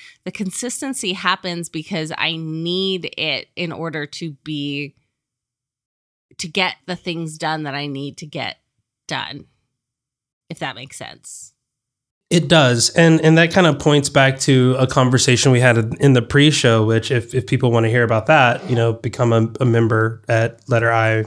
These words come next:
Speaker 2: letter M, letter A, superconductor.com, um, where one of the, the big, the big things that I've been trying to do now is to do things just for the sake of doing them, and then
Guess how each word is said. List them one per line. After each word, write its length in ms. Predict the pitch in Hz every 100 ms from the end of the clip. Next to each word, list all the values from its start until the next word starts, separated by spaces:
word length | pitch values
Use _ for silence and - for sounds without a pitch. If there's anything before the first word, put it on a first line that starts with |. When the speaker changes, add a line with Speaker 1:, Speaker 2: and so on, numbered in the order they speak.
| -
Speaker 2:
letter 200 | 127 120 120
M, 260 | 113 110
letter 220 | 113 110
A, 240 | 120 113 107
superconductor.com, 1120 | - 127 120 110 110 117 110 113 165 123 - - - - - - _
um, 680 | 160 147 127 123 120 120 - _ -
where 800 | 160 156 151 139 135 127 127 - _ _ _ _ _ -
one 340 | 185 151 165
of 100 | 170
the, 320 | 147 139 - 135
the 100 | 135
big, 640 | 113 143 143 143 131 - _ _
the 80 | 156
big 180 | 147 160
things 220 | 165 143
that 100 | 135
I've 240 | 123 123 123
been 140 | 123
trying 220 | 147 131
to 60 | 123
do 140 | 123
now 220 | 123 131
is 160 | 120 110 -
to 180 | 127 107
do 180 | 135
things 320 | 139 151 135 -
just 200 | 135 -
for 60 |
the 100 | 120
sake 240 | - 127 107
of 100 | 101
doing 280 | 117 123
them, 340 | 135 139 139 139
and 260 | 135 127 120
then 480 | 123 123 120 117